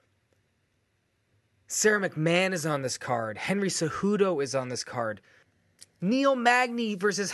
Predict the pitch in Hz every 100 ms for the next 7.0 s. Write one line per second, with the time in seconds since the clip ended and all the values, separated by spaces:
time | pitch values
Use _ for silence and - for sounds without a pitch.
0 | 233 233 226 214 208 214 226 214 214 220
1 | 196 202 175 185 170 190 202 202 208 -
2 | - 196 196 147 98 - _ _ _ _
3 | _ _ _ - _ _ _ _ _ _
4 | _ _ _ _ _ _ _ _ _ _
5 | _ _ _ _ _ _ _ _ _ _
6 | _ _ _ _ _ - 220 294 330 185